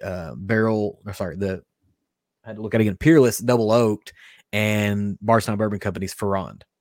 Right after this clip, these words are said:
And so one is someone else's distillate that's aged in a unique cask, and the other is a small distillery who is doing their own thing, aging it. You know, they did their, their double casking, you know, the, the, the double oaked or whatever.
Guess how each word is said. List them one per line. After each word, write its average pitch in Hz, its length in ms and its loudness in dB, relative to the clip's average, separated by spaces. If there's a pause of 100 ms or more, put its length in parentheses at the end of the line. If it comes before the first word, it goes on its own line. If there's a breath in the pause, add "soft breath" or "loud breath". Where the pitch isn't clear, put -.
(500 loud breath)
And 101 560 -4
so 113 160 0
one 113 580 2
is 101 540 -2
someone 120 260 0
else's 107 260 -4
distillate 101 400 -6
that's - 220 -12
aged 104 540 -4
in 101 540 -6
a 95 440 -6
unique 101 400 -10
cask, 113 400 -2
and 98 80 -4
the 95 140 -6
other 104 300 -2
is 98 520 -4 (480 loud breath)
a 95 300 -2
small 107 580 0
distillery 101 640 -2
who 98 120 -4
is 95 140 -6
doing 101 300 -4
their 92 180 -6
own 110 220 -2
thing, 95 420 -4
aging 101 320 -2
it. 101 140 -8
You 98 80 -8
know, 98 80 -8
they 95 100 -6
did 95 160 -8
their, 98 280 -6
their 101 120 -8
double 98 280 -2
casking, 90 500 -10
you 95 60 -12
know, 90 100 -12
the, 90 180 -18
the, 92 160 -18
the 101 80 -18
double 95 320 -6
oaked 110 220 -4
or - 20 -10
whatever. 85 380 -12